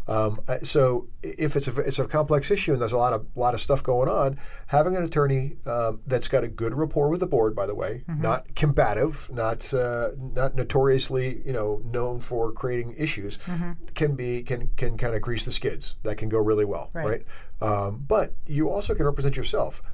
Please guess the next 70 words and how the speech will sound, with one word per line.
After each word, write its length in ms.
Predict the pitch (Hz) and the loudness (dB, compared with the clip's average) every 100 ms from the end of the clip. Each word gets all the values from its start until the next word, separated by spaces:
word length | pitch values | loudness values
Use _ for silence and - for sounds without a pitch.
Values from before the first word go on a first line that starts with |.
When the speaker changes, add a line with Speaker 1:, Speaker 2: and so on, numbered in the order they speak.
| - | 0
Speaker 1:
But 120 | 139 | 2
what 140 | 156 151 | 2 2
you 60 | |
can't 320 | 156 311 330 - | 2 2 0 0
do 200 | 104 110 | 0 0
is 100 | 113 | 2
you 60 | |
can't 240 | 139 202 147 | 2 2 4
draw 140 | 156 | 4
your 160 | 143 139 | 4 4
own 80 | 127 | 4
plot 220 | 120 101 | 0 -2
plan. 200 | - - - - - - | -6 -6 -6 -6 -6 -6
Right? 240 | - 123 - - | -4 -4 -4 -4
You 80 | |
Speaker 2:
Right. 80 | 160 | 0
Speaker 1:
can't 180 | 160 151 | 0 2
do 140 | 160 | 2
that. 260 | 113 110 - | 2 2 2
Speaker 2:
<laughs> 180 | 202 - | 0 2
Right. 120 | 208 | 4
Speaker 1:
And 140 | 156 160 | 4 4
what 120 | 143 | 2
you 60 | |
can't 240 | 139 196 190 | 2 2 2
do 140 | 165 | 2
is 100 | 139 | 2
you 100 | 151 | 2
also 200 | 151 147 | 2 0
can't, 280 | - 139 131 - 127 | 2 2 2 0 -2
you 100 | 131 | 0
can't 220 | - 180 | 0 0
flag 260 | - 151 139 | 2 2 4
your 120 | 135 | 4
own 40 | 123 | 2
wetlands. 520 | 127 - 85 - - | 0 -2 -8 -8 -4
Right? 160 | 131 170 | -2 0
Speaker 2:
Mm-hmm. 100 | 165 | 0
Speaker 1:
You 100 | 127 | 0
have 180 | 151 160 | 0 0
to 100 | 147 | 0
hire 420 | 151 151 110 117 - - - - | 2 2 2 -2 -6 -8 -6 -2
a, 160 | 117 - | 0 0
a 180 | 120 113 | -2 0
civil 260 | - 151 156 | 2 2 0
engineer, 520 | 160 135 117 143 - - | 0 0 0 -2 -4 -2
and 100 | 131 | 0
you 80 | 127 | 2
have 160 | 143 | 0
to 100 | 135 | 0
hire 200 | 120 135 131 | 0 2 2
a 100 | 139 | 2
soil 260 | 208 233 | 2 4
scientist 560 | - 117 90 - - - - | 2 2 0 -2 -2 -2 -2
if 180 | 139 | 0
you 60 | 147 | 2
have 100 | 151 | 2
a 40 | |
wetland 340 | 151 - 156 110 | 0 0 -2 -2
issue, 200 | 104 - | -4 -4
as 200 | 113 104 | -4 -4
an 20 | |
Speaker 2:
Mm-hmm. 60 | 147 | -4
Speaker 1:
example. 280 | 151 104 | -4 -4
So 120 | - 165 | 0 2
there's 100 | 165 | 2
Speaker 2:
Mm-hmm. 180 | 247 220 | 2 0
Speaker 1:
some 40 | 165 | 2
areas 340 | 131 117 113 | 2 0 0
where 460 | 113 110 110 104 | 0 2 2 0